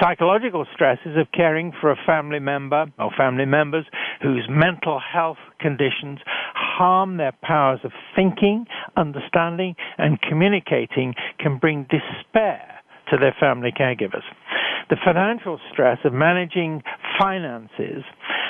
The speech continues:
spirals upwards when the costs of family caregiving run away with the money, when paying jobs have to be given up, and when concerns arise about safeguarding the family finances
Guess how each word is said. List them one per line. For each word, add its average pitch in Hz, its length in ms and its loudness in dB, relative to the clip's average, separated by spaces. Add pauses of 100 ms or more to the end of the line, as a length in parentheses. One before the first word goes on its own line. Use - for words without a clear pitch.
(1200)
spirals 180 580 0
upwards 151 680 0 (540)
when 160 180 4
the 156 80 4 (160)
costs 202 300 2 (140)
of 185 80 0 (100)
family 143 420 0
caregiving 123 720 0
run 156 220 6
away 147 300 2
with 131 180 -6
the 127 80 2
money, 143 540 2
when 123 320 0
paying 175 440 2
jobs 117 280 0 (240)
have 131 180 2
to - 140 -2
be 123 120 0
given 131 300 2
up, 175 140 4 (340)
and 147 100 0
when 143 200 2
concerns 160 720 -2
arise 147 680 0 (240)
about 151 440 0 (340)
safeguarding 156 760 2 (280)
the - 140 2
family 131 380 2 (220)
finances 143 640 0